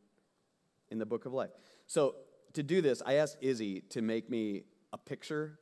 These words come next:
I wish I could say that I drew this, but I want you to see this image that, that I think might, might be really helpful. This, this is kind of a picture. Man, I wish I could draw. Every time I see people, I can draw. Anyway, um,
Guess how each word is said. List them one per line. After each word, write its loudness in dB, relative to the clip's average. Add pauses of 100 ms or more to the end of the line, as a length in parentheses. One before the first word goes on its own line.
I 0
wish 0
I 2
could -6
say -2
that 0
I 2
drew -4
this, -6
but -4
I 0
want -4
you -6
to -6
see -6
this -6
image -4
that, -4 (500)
that -2
I -4
think -2
might, 0 (220)
might -2
be -2
really 2
helpful. -8 (300)
This, 0
this 0
is 4
kind -2
of 0
a 2
picture. -2
Man, 2
I 6
wish 2
I 2
could -6
draw. -2 (100)
Every 0
time 0
I 2
see -4
people, -4
I 0
can -6
draw. -4
Anyway, 4 (1200)
um, 4